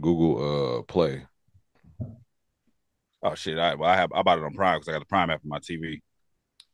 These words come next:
Speaker 1: Okay, how much did it
Speaker 2: Fast.
Speaker 1: cost you? Four dollars, right?
Speaker 2: Four ninety nine.
Speaker 1: Yeah. I almost bought the S D version being cheap. I was like, "Bro, just pay the dollar."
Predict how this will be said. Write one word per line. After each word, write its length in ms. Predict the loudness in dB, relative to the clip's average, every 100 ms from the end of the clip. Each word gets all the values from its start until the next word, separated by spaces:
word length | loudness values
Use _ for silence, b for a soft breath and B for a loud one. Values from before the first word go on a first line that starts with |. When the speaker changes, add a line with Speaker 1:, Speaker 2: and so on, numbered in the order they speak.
| -4
Speaker 1:
Okay, 160 | -2
how 80 | 0
much 160 | 0 0
did 100 | 0
it 20 |
Speaker 2:
Fast. 140 | 2 2
Speaker 1:
cost 200 | -2 -10
you? 80 | -20 _ _ _
Four 140 | 2 4
dollars, 280 | 6 4
right? 240 | 2 0 -2 _ _ _ _ _
Speaker 2:
Four 140 | 0 2
ninety 160 | 2 2
nine. 200 | 0 -4 _ _ _
Speaker 1:
Yeah. 280 | -8 -8 -8 -14 _ _ _ _ _ -20 -12 2
I 60 |
almost 200 | 4 6
bought 160 | 6 4
the 80 | 2
S 100 | 2
D 120 | 2
version 320 | 2 2 2
being 180 | 0 0
cheap. 220 | 2 6
I 40 | 8
was 80 | 8
like, 120 | 6
"Bro, 180 | 4 4
just 120 | 0
pay 100 | 0
the 100 | 0
dollar." 300 | 2 0 0